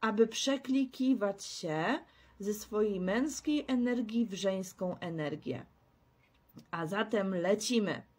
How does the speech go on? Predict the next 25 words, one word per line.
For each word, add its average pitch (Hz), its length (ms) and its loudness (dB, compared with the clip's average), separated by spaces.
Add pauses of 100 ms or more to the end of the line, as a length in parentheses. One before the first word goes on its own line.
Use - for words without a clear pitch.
(800)
Moje 247 400 8
pierwsze 220 560 4
zadanie 175 420 2
dla 160 180 0
Ciebie 175 580 2 (140)
będzie 262 320 4
polegało 214 540 2
na 190 200 -2
tym, 185 500 -4 (280)
uważaj, 214 440 4
od 233 160 4
początku 254 500 2
będzie 202 300 2
trudno. 165 460 -4 (960)
Musisz 214 800 2 (160)
zaplanować 240 1200 4
sobie, 165 360 -6
ale 233 260 6
koniecznie, 254 840 4
jeżeli 233 300 4
prowadzisz 226 680 2
sobie 247 300 0
kalendarz, 196 720 0
grafik 202 640 -2
zajęć, 180 600 -2